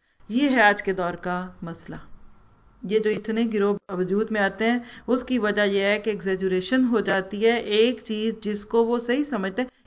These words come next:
कीजिए, बिस्मिल्लाह करें, आपको जिहाद के हदीसों ने motivation दिया, go ahead, लोगों को जिहाद की बातें बताएं, पूरा नुक्ता नज़र बताएं, लेकिन साथ उनको बाकी दीन की भी बात बताएं,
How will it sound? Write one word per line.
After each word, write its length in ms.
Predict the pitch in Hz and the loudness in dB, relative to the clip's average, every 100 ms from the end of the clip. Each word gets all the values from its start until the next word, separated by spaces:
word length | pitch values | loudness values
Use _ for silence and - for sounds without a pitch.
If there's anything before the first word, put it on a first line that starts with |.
| - | 0
कीजिए, 380 | 302 349 370 330 | 2 6 4 4
बिस्मिल्लाह 480 | 240 247 277 247 | 0 -2 0 4
करें, 320 | 226 208 190 269 | 4 4 0 6
आपको 340 | 240 202 214 | 6 6 2
जिहाद 400 | 208 208 196 196 | -2 4 4 2
के 240 | 202 202 202 202 | 0 2 0 0
हदीसों 460 | 190 185 185 208 | -4 -4 -6 -4
ने 80 | 202 | -4
motivation 580 | 190 185 190 175 196 202 | -4 -4 -4 -4 -4 -4
दिया, 320 | 185 190 247 _ _ - | 0 -2 -2 _ _ -8
go 260 | 175 208 | 2 4
ahead, 380 | 214 214 208 262 | 4 2 0 0
लोगों 260 | 214 185 196 | -2 -2 -4
को 120 | 196 | -4
जिहाद 380 | 190 196 196 190 | -2 0 -2 -2
की 100 | 196 | -4
बातें 320 | 185 185 190 | -2 -4 -4
बताएं, 480 | 185 185 180 196 226 - - _ - _ _ _ - 196 | -6 -2 0 0 -4 -8 -20 _ -20 _ _ _ -16 -2
पूरा 160 | 214 | 2
नुक्ता 320 | 208 190 196 196 | 2 0 -2 -2
नज़र 280 | 185 190 | 0 -2
बताएं, 420 | 185 190 180 185 240 - _ _ - | -4 -4 -2 -2 -4 -10 _ _ -2
लेकिन 420 | 196 226 226 277 | 8 8 8 0
साथ 380 | 294 240 190 214 | 0 4 6 6
उनको 260 | 202 190 226 | 0 -2 0
बाकी 280 | 226 208 220 | 0 0 0
दीन 220 | 247 262 | 0 2
की 100 | 285 | 0
भी 140 | 277 | 0
बात 280 | 262 247 247 | 2 2 2
बताएं, 360 | 247 220 202 | 0 0 -4